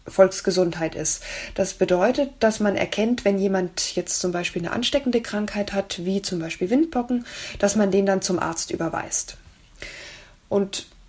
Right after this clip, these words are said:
das ist eigentlich schon alles. Es gibt natürlich viele Heilpraktiker, die eine Ausbildung machen. Da gibt's auch extra Schulen dafür. Das ist aber nicht standardisiert, ist auch bundesweit nicht einheitlich, wobei sich das jetzt mit einer neuen kleinen Richtlinie auch zweitausendachtzehn ändern wird.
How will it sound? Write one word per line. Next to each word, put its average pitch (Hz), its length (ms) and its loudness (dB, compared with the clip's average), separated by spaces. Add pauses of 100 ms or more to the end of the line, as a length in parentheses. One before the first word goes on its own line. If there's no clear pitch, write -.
(220)
das 190 300 -2
ist - 160 -4
eigentlich 226 560 2
schon 262 180 2
alles. 294 300 4
Es 185 160 -2
gibt 214 160 -4
natürlich 208 480 2
viele 247 340 4
Heilpraktiker, 214 640 -2
die 180 140 0
eine 180 160 -2
Ausbildung 156 520 -4
machen. 302 300 4
Da 254 80 4
gibt's 196 240 -4
auch - 140 -6
extra - 320 -4
Schulen 262 320 2
dafür. 226 280 2
Das 196 120 0
ist - 40 -6
aber 165 200 -4
nicht 175 160 0
standardisiert, 175 720 0
ist 202 120 -8
auch 185 120 -10
bundesweit 202 520 0
nicht 170 220 -8
einheitlich, 240 520 -2
wobei 180 220 -6
sich 175 180 -8
das 170 200 -6
jetzt 175 200 -6
mit 170 160 -8
einer 170 140 -2
neuen 196 380 4
kleinen 180 280 -2
Richtlinie 185 540 -2 (460)
auch 185 340 0
zweitausendachtzehn 170 960 -4
ändern 240 340 0
wird. 240 220 0